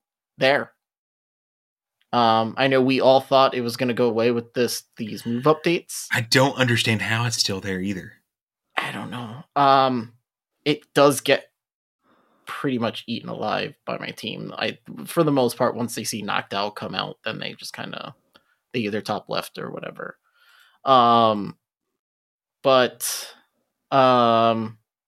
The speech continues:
Speaker 1: yeah, I have not seen Bassi. Pelipper is all over the fucking place. It is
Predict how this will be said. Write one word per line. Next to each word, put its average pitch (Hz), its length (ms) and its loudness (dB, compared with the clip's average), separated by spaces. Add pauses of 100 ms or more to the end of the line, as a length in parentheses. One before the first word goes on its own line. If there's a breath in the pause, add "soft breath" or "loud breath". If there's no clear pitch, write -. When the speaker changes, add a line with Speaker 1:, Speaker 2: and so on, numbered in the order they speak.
(220)
Speaker 1:
yeah, 214 220 -6
I 143 60 -2
have 143 160 0
not 139 220 -2
seen 180 520 -8
Bassi. 151 400 -6 (240 soft breath)
Pelipper 233 600 2
is 139 200 -4 (120)
all 143 520 2 (160)
over 117 500 -2
the - 140 -14
fucking - 440 -10
place. - 600 -12 (1700)
It 143 120 2
is 104 200 -2